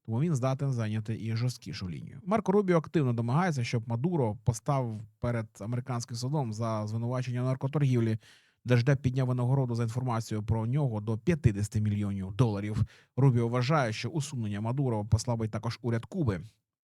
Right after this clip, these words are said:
Це теж важлива для, тема для виборців у Флориді з венесуельським та кубинським корінням. Це так, знаєте, пов'язалося.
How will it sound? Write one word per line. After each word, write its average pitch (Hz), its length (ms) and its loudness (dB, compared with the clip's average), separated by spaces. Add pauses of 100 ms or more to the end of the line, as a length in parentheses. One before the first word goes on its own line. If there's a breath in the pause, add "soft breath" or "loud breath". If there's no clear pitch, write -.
(100)
Це 143 100 -2
теж 110 280 -6
важлива 104 420 -4
для, 98 380 -8 (600)
тема 98 420 0
для 110 100 2
виборців 104 400 -2
у 101 40 -2
Флориді 104 420 -2
з 98 60 -4
венесуельським 104 600 -4
та 113 100 -4
кубинським 90 480 -6 (120)
корінням. 95 380 -16 (1500)
Це 226 60 -20
так, 214 120 -14 (500)
знаєте, 151 280 -16
пов'язалося. 123 920 -8